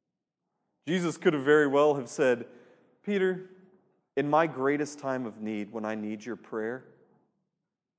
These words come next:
you're going to fall asleep on me." Christian,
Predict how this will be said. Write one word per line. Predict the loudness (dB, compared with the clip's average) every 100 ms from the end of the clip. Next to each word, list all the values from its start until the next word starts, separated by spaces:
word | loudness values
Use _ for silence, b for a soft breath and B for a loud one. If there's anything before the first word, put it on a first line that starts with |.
| -10
you're | -8
going | -6 -8 -10
to |
fall | -10 -10 -10
asleep | -12 -14 -14 -14
on | -14 -14
me." | -18 -20 _ _ _ _ _ _ _ _ _ _ _ _ _ _ _ _ _ _ _ _ _ _ _ _ _ _ _ _ _ _ b b 2
Christian, | 4 4 2 0 -2